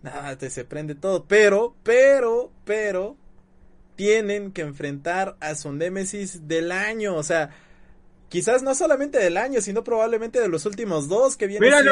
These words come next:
Speaker 2: Lobito, ve dónde quedan mis manos, no las ves porque salen de la toma, ¿verdad?
Speaker 1: Así es.
Speaker 2: Así es la que les, ah, no, espérate. <laughs>
Speaker 1: Damwon contra eh, Mad Lions, igual,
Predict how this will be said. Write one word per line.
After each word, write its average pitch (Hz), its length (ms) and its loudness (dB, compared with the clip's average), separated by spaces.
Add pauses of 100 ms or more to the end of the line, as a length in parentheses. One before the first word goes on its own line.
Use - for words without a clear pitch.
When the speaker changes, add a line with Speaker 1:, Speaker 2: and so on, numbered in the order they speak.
(120)
Speaker 2:
Lobito, 156 640 6
ve 214 200 4
dónde 247 260 2
quedan 240 200 4
mis 220 160 2
manos, 254 320 2
no 233 160 2
las 247 200 4
ves 254 220 4
porque 220 220 0
salen 226 300 2
de 202 80 0
la 185 180 2
toma, 254 220 2
¿verdad? 165 440 0
Speaker 1:
Así 135 220 -8
es. 151 100 -6
Speaker 2:
Así 214 440 4
es 320 160 6
la 294 200 2
que 269 140 0
les, 247 200 0
ah, 165 140 -8
no, 160 100 -12
espérate. 139 340 -14 (220)
<laughs> 285 680 0 (140)
Speaker 1:
Damwon 240 800 2
contra 233 760 -4 (240)
eh, 151 280 -4
Mad 160 200 -6
Lions, 120 480 -4
igual, 139 480 -4